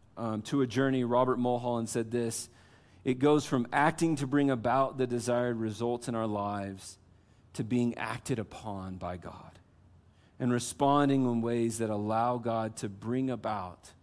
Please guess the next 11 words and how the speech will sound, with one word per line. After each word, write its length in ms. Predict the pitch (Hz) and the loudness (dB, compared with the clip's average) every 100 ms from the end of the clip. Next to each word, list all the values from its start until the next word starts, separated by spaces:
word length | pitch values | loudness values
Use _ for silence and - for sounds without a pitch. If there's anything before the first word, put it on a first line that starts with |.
| _ _ - _ _ _ _ | _ _ -20 _ _ _ _
his 220 | - - 101 | -10 -8 -8
purposes." 800 | - 104 - 87 - - - - - _ - _ - _ _ - _ _ _ _ _ _ - - - - - - _ - | -8 -10 -10 -12 -12 -14 -16 -20 -20 _ -20 _ -20 _ _ -20 _ _ _ _ _ _ -20 -20 -20 -20 -20 -20 _ -10
See, 140 | 123 | -4
his 220 | 113 139 | 0 0
grace, 640 | 107 107 117 113 101 - - | 0 -4 -2 -2 -4 -8 -10
his 160 | 113 | -8
mercy, 580 | 110 110 110 - 92 87 - _ _ _ - - - _ _ _ - - - _ - _ _ _ | -6 -6 -6 -8 -8 -8 -14 _ _ _ -20 -20 -20 _ _ _ -20 -20 -20 _ -20 _ _ _
not 200 | 110 107 | -6 -4
only 260 | 113 113 101 | -4 -4 -6
saves 500 | - - 95 107 110 | -6 -6 -6 -6 -8
you, 340 | 117 135 156 | -10 -10 -12